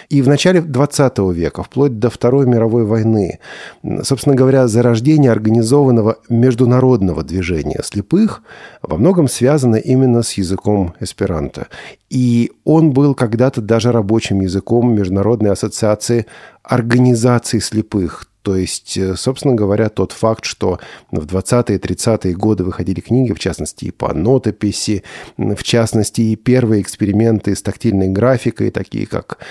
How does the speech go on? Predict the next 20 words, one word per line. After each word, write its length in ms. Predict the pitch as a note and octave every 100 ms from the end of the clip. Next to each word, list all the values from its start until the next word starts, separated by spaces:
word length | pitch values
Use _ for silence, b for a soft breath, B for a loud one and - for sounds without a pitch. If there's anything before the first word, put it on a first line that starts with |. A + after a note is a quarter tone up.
| B -
э, 300 | - - -
собрание 640 | - F2+ F#2 G#2 G2+ G2
флагов 580 | - A#2 A#2 G2 F#2 -
мира, 340 | A2 B2 A2+
впервые 440 | - G2+ F2+ F#2 E2+
сделанных 420 | D#2+ F#2 E2+ E2
для 140 | E2+
незрячих 560 | E2+ D#2+ F2 E2+ - -
людей, 380 | - - - - B B B -
такие 560 | A2+ - C3 C3 B2+
как, 580 | A#2+ - B2 A#2+ A#2 - A#2
э, 340 | A2+ A2 G#2 G2+ -
картинки 1000 | G#2 - - C3+ B2+ - A#2+ A2+ A2+
вот, 500 | G#2+ G#2+ G#2 - - -
э, 240 | - G#2+ A2 G2+ A2+
различных 560 | A#2+ G#2 B2+ B2 A2
алфавитов, 720 | A#2+ - A#2+ G#2 F#2+ - - -
начертание 720 | G#2 - G#2+ - A#2 A2 G#2+
букв 400 | G2 G#2+ - -
разных 460 | G2 F2 F2+ -